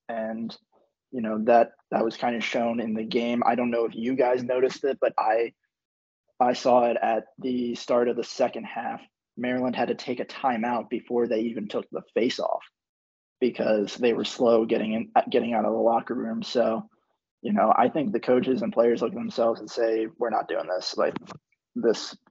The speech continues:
this isn't who we are. We're gonna clean this up and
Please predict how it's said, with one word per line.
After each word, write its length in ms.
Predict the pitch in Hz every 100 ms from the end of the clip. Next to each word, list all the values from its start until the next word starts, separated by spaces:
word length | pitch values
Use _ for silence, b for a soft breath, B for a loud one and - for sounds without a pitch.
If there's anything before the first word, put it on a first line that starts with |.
| - _ _ _ _ _ _ _ -
this 180 | 127 143
isn't 300 | 110 120 117
who 140 | 127
we 180 | 120 117
are. 300 | 113 113 107 -
We're 200 | 107 107
gonna 160 | 107
clean 240 | - 110 107
this 180 | 104 104
up 200 | - -
and 260 | 110 107